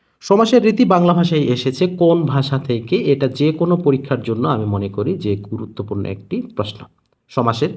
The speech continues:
সব কিছুই এসেছে সংস্কৃত ভাষা থেকে। মধ্যপদলোপী কর্মধারয় সমাস কোনটি? আমাদের এখানে মধ্যপদলোপী কর্মধারয় সমাস রয়েছে পলান্ন,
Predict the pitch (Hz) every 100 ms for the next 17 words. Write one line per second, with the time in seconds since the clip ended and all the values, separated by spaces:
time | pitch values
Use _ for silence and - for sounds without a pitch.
0 | - - - 160 156 160 151 175 104 101
1 | 104 202 - - 147 147 - - 151 151
2 | 160 110 107 98 - 247 - _ _ -
3 | - - - - _ _ _ _ _ _
4 | _ _ - 156 185 190 233 233 226 233
5 | 233 240 233 165 120 104 92 110 - -
6 | 101 101 101 - 139 165 180 226 220 208
7 | 180 214 196 185 180 180 175 160 156 156
8 | 147 139 117 - 104 104 156 156 165 160
9 | 156 151 107